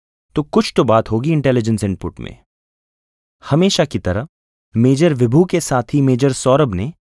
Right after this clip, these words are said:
पन्द्रह से भी ज्यादा घरों को छान मारा, लेकिन टेररिस्ट उसी घर में छुप के बैठे थे, जहां मेजर विभू सर्च ऑपरेशन कर रहे थे। और ये पता चलने के कुछ ही सेकंड्स में फायरिंग शुरू हो चुकी थी।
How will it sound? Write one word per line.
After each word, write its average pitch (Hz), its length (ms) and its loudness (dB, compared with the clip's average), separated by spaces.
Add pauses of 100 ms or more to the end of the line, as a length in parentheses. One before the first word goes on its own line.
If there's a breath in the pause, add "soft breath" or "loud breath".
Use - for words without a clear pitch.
(200)
पन्द्रह 185 320 4
से 185 160 0
भी 180 120 0
ज्यादा 143 260 0
घरों 127 280 0
को 139 120 0
छान 131 280 -2
मारा, 117 260 -4 (520)
लेकिन 117 380 0
टेररिस्ट 127 520 0 (180)
उसी 190 240 0
घर 147 200 2
में 151 120 0
छुप - 200 -2
के 131 140 -2
बैठे 110 380 -2
थे, 82 80 -12 (360)
जहां 107 260 2
मेजर 110 400 4
विभू 107 360 0
सर्च 113 300 0
ऑपरेशन 87 420 -4
कर 78 160 -8
रहे 69 300 -10
थे। - 60 -18 (840)
और 117 160 4
ये 131 140 2
पता 127 300 0
चलने 120 320 0
के 113 140 -6
कुछ - 280 -4
ही 127 60 2
सेकंड्स 113 440 -2
में 185 120 -4 (340)
फायरिंग 104 460 0
शुरू 92 280 -2
हो 85 120 0
चुकी - 300 -12
थी। - 220 -20